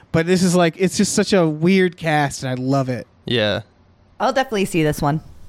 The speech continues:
Speaker 1: Yeah, I'm into it. Uh, all right. Next one.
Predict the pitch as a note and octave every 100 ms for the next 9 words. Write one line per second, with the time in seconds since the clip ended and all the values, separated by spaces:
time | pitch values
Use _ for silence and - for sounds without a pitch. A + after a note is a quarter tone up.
0 | - - - - - D#3 D#3+ C#3+ C3 _
1 | - D3+ D3 C3 C3+ B2+ - _ _ _
2 | _ _ _ _ C#3+ C#3+ C#3 C3 - -
3 | _ E3+ G3 D#3 C3 C3 _ _ - A#3+
4 | C#4 - G#3 F#3+ E3+